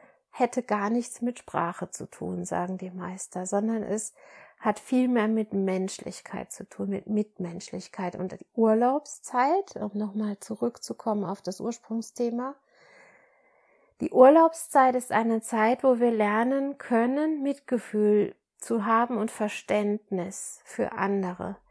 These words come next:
Und vor allen Dingen zuallererst mal Verständnis für uns selbst,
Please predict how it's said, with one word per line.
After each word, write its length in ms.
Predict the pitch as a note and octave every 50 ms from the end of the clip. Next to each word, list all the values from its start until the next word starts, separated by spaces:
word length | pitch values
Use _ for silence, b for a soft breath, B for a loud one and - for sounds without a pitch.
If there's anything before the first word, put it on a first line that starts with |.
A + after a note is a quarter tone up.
| b b b b b
Und 220 | b - A#3+ A#3 -
vor 340 | - - G#3+ - - - -
allen 420 | F#3+ G3 A3 B3+ C#4+ D4+ D#4+ D4+
Dingen 460 | - C#4+ C#4 C#4 C4+ C#4 C#4 C#4 C4 -
zuallererst 960 | - - - - - G#3 G#3 A3+ A3+ A3+ - - F3+ F3 G#3 - - - -
mal 260 | G3+ G3 G3 G3+ G#3
Verständnis 800 | - - A3 G#3+ - - - F#3 F#3+ F#3 - - - G3 F#3 -
für 180 | - - F#3+ -
uns 260 | - G3 G#3 - -
selbst, 560 | F3+ E3 D#3 F#3 F#3+ - - - - - _